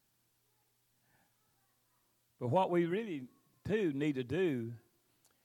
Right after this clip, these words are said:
we really don't have, need to have, we don't have to,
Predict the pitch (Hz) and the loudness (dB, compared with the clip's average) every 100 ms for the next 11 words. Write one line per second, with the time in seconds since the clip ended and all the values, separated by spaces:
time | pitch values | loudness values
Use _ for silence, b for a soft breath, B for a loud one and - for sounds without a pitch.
0 | b b _ 151 160 156 220 175 147 151 | b b _ -6 -4 -2 -2 -2 -4 -6
1 | 139 160 165 143 - - 156 147 117 - | -6 -4 -2 -6 -14 -8 -4 -4 -6 -8
2 | 156 190 156 135 - _ 127 110 156 147 | -2 0 0 -2 -8 _ -16 -8 -6 -6
3 | 151 151 123 180 117 - 117 113 123 | -6 -8 -6 -6 -6 -6 -6 -6 -8